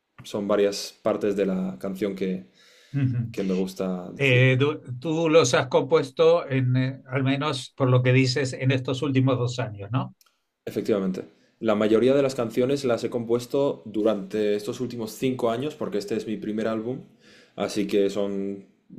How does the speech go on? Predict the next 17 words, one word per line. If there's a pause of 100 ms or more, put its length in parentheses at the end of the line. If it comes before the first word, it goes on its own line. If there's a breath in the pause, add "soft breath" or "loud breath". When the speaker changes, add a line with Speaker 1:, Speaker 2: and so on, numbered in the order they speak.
Speaker 1:
pues,
cosas
también
de
hace
cinco
años,
pero
la
mayoría (420 loud breath)
las
he
compuesto
en
el
último
año,